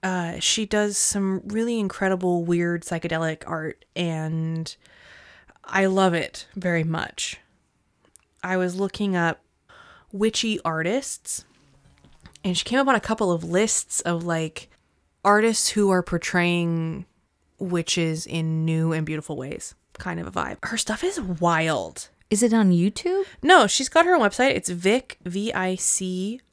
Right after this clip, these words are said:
Speaker 1: O H, Vic O dot F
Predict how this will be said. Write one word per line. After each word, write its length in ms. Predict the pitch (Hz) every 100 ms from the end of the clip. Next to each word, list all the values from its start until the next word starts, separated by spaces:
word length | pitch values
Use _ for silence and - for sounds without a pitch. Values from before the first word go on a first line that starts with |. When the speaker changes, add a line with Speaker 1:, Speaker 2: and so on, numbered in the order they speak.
| _
Speaker 1:
O 240 | 175 175 208
H, 640 | 160 185 294 - - - - _ -
Vic 320 | 185 190 - -
O 400 | 165 165 190 - 180
dot 280 | 170 170 -
F 300 | 175 185 -